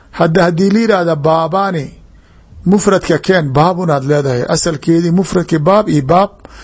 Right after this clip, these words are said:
laba baab, baabaani. Muxamed iyo Muxamed, Muxamadaani. Cayn iyo cayn, caynaani. Yad iyo yad, yadaani. Saas waay. Marka mufrad in laga heli kara markii la kala jaro waay. Wixii marka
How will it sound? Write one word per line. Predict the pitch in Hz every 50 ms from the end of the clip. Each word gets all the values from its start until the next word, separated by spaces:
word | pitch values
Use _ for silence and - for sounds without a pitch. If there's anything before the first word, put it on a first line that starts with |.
| - - -
laba | 175 170 196 208 214 226
baab, | 202 170 156 170 170 175 202 240
baabaani. | 170 151 151 156 147 160 151 147 135 131 - - _ - - - - - - - - -
Muxamed | 151 143 - 190 220 226 240 226 226
iyo | 202 180
Muxamed, | 165 165 139 143 202 208 208 226 233 226 - - - -
Muxamadaani. | 147 131 - 147 151 147 147 143 131 147 151 147 139 131 135 - _ _ - - - - - - - -
Cayn | - 165 202 226 240 233 -
iyo | - 185 175 151
cayn, | 160 180 214 226 226 208
caynaani. | - 143 147 156 151 151 147 156 151 151 147 135 131 - - - - _ - - - - -
Yad | 185 208 240 226 -
iyo | 196 190 185 180 190
yad, | 208 196 180
yadaani. | 165 160 156 143 147 151 160 160 156 139
Saas | 123 - 160 147 127 - -
waay. | 127 117 120 - - - - - - - - - - - - - - - - - -
Marka | - 196 190 - 202 196
mufrad | 214 226 180 185 180 185
in | 180 170
laga | 165 165 165 165
heli | 190 202 196 -
kara | - 165 151 165 165
markii | 165 180 175 - - 160 147
la | 147 135
kala | - 156 160 151
jaro | 135 139 147 131 127 123
waay. | 123 123 - - - - - - - - - - - - - - - -
Wixii | 170 240 233 175 185 233 233
marka | 214 208 233 240 220 - - 170 151